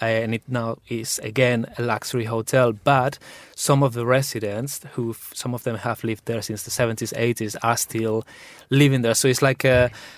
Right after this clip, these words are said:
coexistence of these two worlds, like, the tourists who stay there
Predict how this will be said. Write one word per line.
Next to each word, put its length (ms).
coexistence 920
of 160
these 200
two 140
worlds, 380
like, 200
the 160
tourists 580
who 80
stay 260
there 260